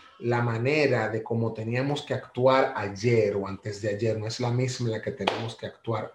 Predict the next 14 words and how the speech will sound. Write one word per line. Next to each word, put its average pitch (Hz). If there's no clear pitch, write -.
hoy. 117
Cada 135
día 135
tenemos 123
que 123
tener 120
nuestros 110
oídos 123
bien 135
presto 127
para 110
escuchar, 123
para 117
discernir 120